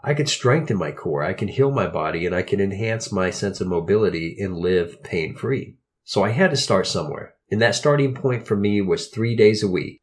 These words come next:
but it was my intention and the mindset around that that caused me to be successful over time.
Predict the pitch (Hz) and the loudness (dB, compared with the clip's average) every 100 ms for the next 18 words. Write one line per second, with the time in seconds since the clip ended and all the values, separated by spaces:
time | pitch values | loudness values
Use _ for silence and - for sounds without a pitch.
0 | _ - 123 120 117 110 104 98 - 127 | _ 0 2 2 2 4 4 2 0 -2
1 | 123 120 90 104 90 87 101 107 - 78 | 0 -2 -2 -2 0 2 2 2 0 0
2 | 73 95 127 120 76 71 - 71 104 104 | 0 0 2 2 0 -2 -4 -4 -2 -2
3 | 98 92 80 78 - 73 - 139 147 - | 0 -2 -2 -6 -8 -6 0 0 0 -4
4 | 76 78 123 - 123 139 - | -2 -2 -4 -6 -4 -4 -6